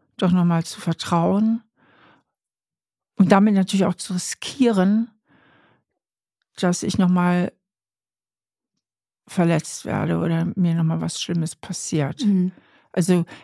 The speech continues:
Speaker 1: ich sag noch mal, noch mal das Leben zu riskieren. Weil du frierst dich ja sozusagen ein Stück ein.
Speaker 2: Mhm.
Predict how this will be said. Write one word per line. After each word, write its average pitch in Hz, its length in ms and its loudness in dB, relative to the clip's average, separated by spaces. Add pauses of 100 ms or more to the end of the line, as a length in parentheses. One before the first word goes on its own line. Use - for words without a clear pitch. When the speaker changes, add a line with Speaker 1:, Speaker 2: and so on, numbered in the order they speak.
Speaker 1:
ich - 140 -10
sag 185 260 4
noch 175 120 4
mal, 170 320 2 (840)
noch 180 120 6
mal 180 120 4
das 170 200 0
Leben 185 280 4
zu - 180 -6
riskieren. 156 680 -2 (640)
Weil 185 100 4
du 190 80 4
frierst 226 400 2
dich 202 140 4
ja 185 100 6
sozusagen 180 480 2
ein 170 40 2
Stück - 400 -2
ein. 160 440 2
Speaker 2:
Mhm. 190 240 2